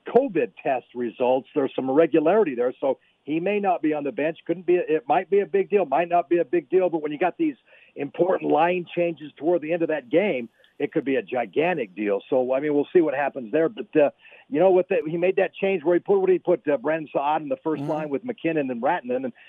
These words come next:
Speaker 1: and he moved, uh, Landeskog down just to try to shake things up a little bit.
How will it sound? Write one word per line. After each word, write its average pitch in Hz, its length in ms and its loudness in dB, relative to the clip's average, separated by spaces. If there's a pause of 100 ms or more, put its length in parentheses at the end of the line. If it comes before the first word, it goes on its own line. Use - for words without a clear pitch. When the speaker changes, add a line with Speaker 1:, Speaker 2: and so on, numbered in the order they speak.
(120)
Speaker 1:
and 127 100 -6
he 135 60 -2
moved, 156 320 4
uh, 143 60 4
Landeskog 143 680 -2
down 156 260 0
just 131 160 -18
to - 80 -20
try 165 160 -4
to 123 120 -4 (140)
shake 170 180 0
things 147 220 -8
up 180 160 2
a 165 40 2
little 139 200 0
bit. 135 200 4